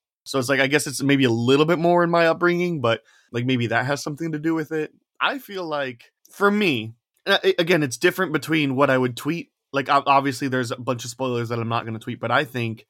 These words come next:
personally, if there is a T V show airing ep-, week to week, you have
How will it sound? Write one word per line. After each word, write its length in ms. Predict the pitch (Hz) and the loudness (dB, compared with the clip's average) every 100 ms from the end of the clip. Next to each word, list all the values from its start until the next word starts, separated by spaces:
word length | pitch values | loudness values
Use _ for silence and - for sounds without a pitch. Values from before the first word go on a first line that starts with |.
| _ _ _ _ _ - | _ _ _ _ _ 0
personally, 800 | 165 127 131 113 110 107 101 - _ _ | 0 0 -2 -2 -2 -4 -6 -12 _ _
if 120 | 127 | -2
there 140 | 143 156 | 2 2
is 100 | 156 | 0
a 40 | |
T 160 | 123 156 | -6 -2
V 140 | 135 | -2
show 240 | 120 127 120 | 0 0 2
airing 380 | 120 117 113 113 | 2 2 0 -2
ep-, 220 | 117 - _ 127 | -4 -4 _ -12
week 340 | 113 147 135 | -2 -2 0
to 100 | 147 | -4
week, 400 | 120 123 117 - _ _ _ _ _ _ - | -4 -6 -10 -20 _ _ _ _ _ _ -8
you 220 | 147 170 | -4 0
have 480 | 147 120 113 110 | 2 2 0 -4